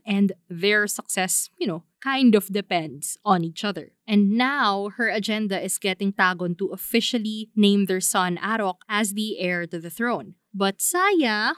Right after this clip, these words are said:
who knows all of Tagon's secrets, is still vying for the throne 'cause, you know, he's still the adopted son, or people don't know that he's adopted, but he's the son of Tagon, and he's a general in the army. He's contributing to the war, and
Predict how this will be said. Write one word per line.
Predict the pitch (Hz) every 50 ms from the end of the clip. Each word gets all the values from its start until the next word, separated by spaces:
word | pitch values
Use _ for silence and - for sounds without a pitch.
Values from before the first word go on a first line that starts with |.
| -
who | 226 214
knows | 208 202 190 185 180 180 -
all | - 175 196 190
of | 190 185 -
Tagon's | 196 180 175 175 175 180 185
secrets, | - - 311 320 - - 214 202 202 - - - _
is | 254 254 -
still | - - - 302 302 285
vying | 226 185 202 202 233 320 359 330
for | 247 - 196
the | 185 175
throne | - 240 254 202 147 -
'cause, | - 185 175
you | 233 214
know, | 170 160
he's | 196 220 -
still | - - 277 269 254
the | - - -
adopted | 175 160 165 156 160 - _ 180 175 175
son, | - 294 294 277 254 262 240
or | 190 170 175 175 _ _
people | 240 233 226 226
don't | 202 208 214
know | 226 208
that | 190 180
he's | 196 185 175
adopted, | 175 196 220 220 - 151 143 -
but | - 156 - _ _
he's | _ - 214 185 165
the | 190 190
son | - - - 254 247 226 190
of | 180 175 -
Tagon, | - 262 294 294 226 208 190 185 202 220 - _ _ _ _ _
and | - 220 233 240 226 -
he's | - 233 202 202
a |
general | 180 - 202 190 180 190 190 202 214
in | 220 214
the | 214 -
army. | 277 370 453 453 339 185 160 -
He's | _ - 202 202 196 - - - - _
contributing | - 170 175 196 196 226 208 226 240 - 247 247
to | - 277
the | 247 285 285
war, | 311 359 381 285 208 180 160 143 -
and | - 226 214 208 196 196